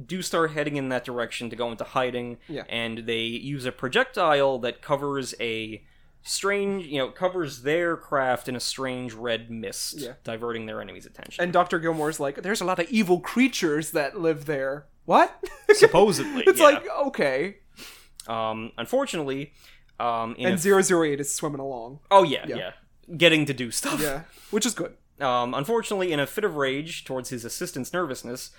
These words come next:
Speaker 1: Doctor Berg accidentally gives away their position, allowing them to be detected by Francois. Like, he literally,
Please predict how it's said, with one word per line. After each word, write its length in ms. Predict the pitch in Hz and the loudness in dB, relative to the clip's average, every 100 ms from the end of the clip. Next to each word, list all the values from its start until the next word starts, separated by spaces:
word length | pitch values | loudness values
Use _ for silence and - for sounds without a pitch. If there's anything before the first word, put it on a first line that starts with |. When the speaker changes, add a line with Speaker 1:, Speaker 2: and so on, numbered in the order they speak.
| - - - | -20 -20 -2
Speaker 1:
Doctor 260 | 160 175 185 | 0 0 -2
Berg 260 | 175 156 | 0 0
accidentally 520 | 139 196 - 202 175 156 | 2 0 0 -2 -2 -2
gives 260 | 165 147 | -2 -2
away 240 | 147 143 139 | -2 0 0
their 120 | 131 | -2
position, 460 | 131 147 170 - - | -6 -4 -4 -6 -12
allowing 400 | - 120 120 123 | -8 -4 -4 -4
them 160 | 123 120 | -6 -8
to 100 | 123 | -12
be 140 | 120 | -14
detected 480 | 113 - 208 180 135 | -12 -6 -4 -4 -6
by 140 | 123 123 | -4 -4
Francois. 640 | 135 127 117 - 80 62 | -6 -8 -10 -10 -10 -8
Like, 160 | 92 120 | -10 -8
he 120 | 123 | -6
literally, 580 | 135 160 143 135 123 | -2 0 0 -2 -6